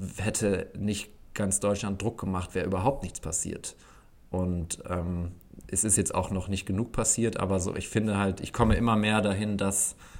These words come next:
ähm, das eben ein gutes und legitimes Mittel ist, als, als Gesellschaft eben Demokratie auszuüben, ähm, indem man Druck macht. Und das irgendwie hätte, hätte ich mir gewünscht, dass, äh, der liebe Bill das so ein bisschen,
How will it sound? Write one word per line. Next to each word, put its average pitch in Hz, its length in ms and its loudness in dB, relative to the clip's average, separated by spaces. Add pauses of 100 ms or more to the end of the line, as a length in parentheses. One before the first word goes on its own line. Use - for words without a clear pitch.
(220)
ähm, 92 380 0
das 95 180 2
eben 98 400 0
ein 101 140 0
gutes 123 340 2
und 104 80 -4
legitimes 98 680 0
Mittel 107 300 -4
ist, 80 260 0
als, - 460 -2 (560)
als - 280 0
Gesellschaft 95 560 -2
eben 92 140 -4
Demokratie - 600 -4
auszuüben, 95 720 -4 (460)
ähm, 85 320 -6
indem 95 240 -4
man 104 140 -4
Druck 135 240 -2
macht. - 400 -12 (480)
Und 85 460 -4
das 90 240 0
irgendwie 92 640 2 (140)
hätte, 101 280 -4
hätte 101 320 -6
ich - 140 -6
mir 104 100 0
gewünscht, 95 320 2
dass, - 440 2
äh, 92 340 -2 (640)
der 98 100 0
liebe 92 220 4
Bill 98 220 6
das 95 180 6
so 98 60 0
ein 95 140 0
bisschen, 95 720 4